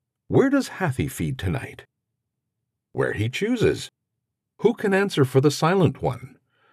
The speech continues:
But why? What is there Hathi can do which we cannot?" "Bid him and his three sons come here to me." "But indeed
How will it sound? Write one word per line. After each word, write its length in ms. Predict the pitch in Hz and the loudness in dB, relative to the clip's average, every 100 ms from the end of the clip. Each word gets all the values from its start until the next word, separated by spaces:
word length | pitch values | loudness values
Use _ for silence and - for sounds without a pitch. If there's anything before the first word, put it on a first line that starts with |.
| _ _ | _ _
But 160 | - 196 | 2 2
why? 540 | 139 170 170 107 - - _ _ _ _ _ _ | 2 0 -2 -4 -10 -18 _ _ _ _ _ _
What 260 | - 92 214 | 0 2 4
is 160 | 240 - | 0 2
there 160 | 190 | 2
Hathi 420 | 135 - 196 - | 4 -2 -2 -4
can 220 | - 78 67 | -2 -4 -2
do 180 | 73 | -2
which 300 | 67 98 - | 0 -2 0
we 140 | 135 139 | 0 2
cannot?" 480 | 143 185 196 - - _ _ _ _ _ _ _ _ _ _ _ _ _ _ - | 0 0 -2 -6 -16 _ _ _ _ _ _ _ _ _ _ _ _ _ _ 0
"Bid 220 | 143 180 | 4 4
him 260 | 135 156 147 | 4 4 6
and 80 | 104 | 4
his 160 | 92 | 2
three 220 | - 113 | 2 0
sons 360 | 110 110 95 98 | 2 0 2 0
come 260 | - 117 92 | 2 2 4
here 260 | 110 76 | 2 2
to 120 | - | -2
me." 300 | 85 65 - _ _ _ _ _ _ _ _ _ _ _ _ _ _ - | -4 -4 -10 _ _ _ _ _ _ _ _ _ _ _ _ _ _ -8
"But 280 | 82 104 - _ _ | -2 0 -2 _ _
indeed 720 | 92 87 92 151 101 98 90 | -2 0 2 2 4 0 -4